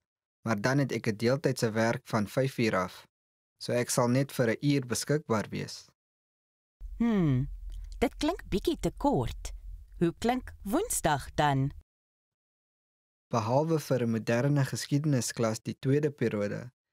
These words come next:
Speaker 1: en 'n internasionale regsklas die vierde periode, is ek beskikbaar.
Speaker 2: Ek sien.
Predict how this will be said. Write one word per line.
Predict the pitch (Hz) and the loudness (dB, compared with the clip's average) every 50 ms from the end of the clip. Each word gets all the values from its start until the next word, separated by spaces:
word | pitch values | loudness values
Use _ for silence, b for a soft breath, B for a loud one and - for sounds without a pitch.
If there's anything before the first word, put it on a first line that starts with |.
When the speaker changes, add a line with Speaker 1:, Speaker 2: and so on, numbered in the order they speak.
| _ _ _ _ | _ _ _ _
Speaker 1:
en | 120 117 117 | 0 2 2
'n | 120 - | 2 2
internasionale | 123 120 110 - 117 110 113 107 - - 123 113 110 113 127 139 131 120 113 | 0 0 0 0 0 0 0 -2 -2 -2 -2 0 0 2 2 2 4 2 2
regsklas | 110 113 123 139 139 - - - - 113 110 110 - - | 2 2 2 2 0 -2 -6 -2 -2 -2 -2 -2 -4 -8
die | - 110 | -10 -12
vierde | - - 143 139 143 143 139 127 | -4 -2 0 2 2 2 0 -2
periode, | - - 117 104 107 107 107 107 104 - - _ _ | -2 -2 -2 -2 0 -2 -2 -2 -4 -4 -6 _ _
is | 110 - 117 | -6 -4 -4
ek | 110 - _ | -6 -6 _
beskikbaar. | 107 - - - 127 123 135 120 107 92 90 82 - - _ _ _ _ _ _ _ _ _ _ _ _ _ _ _ _ _ _ _ _ _ _ _ | -8 -8 -2 -2 -2 -2 0 -2 -2 -2 -2 -4 -8 -14 _ _ _ _ _ _ _ _ _ _ _ _ _ _ _ _ _ _ _ _ _ _ _
Speaker 2:
Ek | 262 269 - - - | -6 -6 -6 -10 -12
sien. | - - - 190 147 139 139 143 151 | -10 -8 -6 -6 -6 -6 -8 -10 -12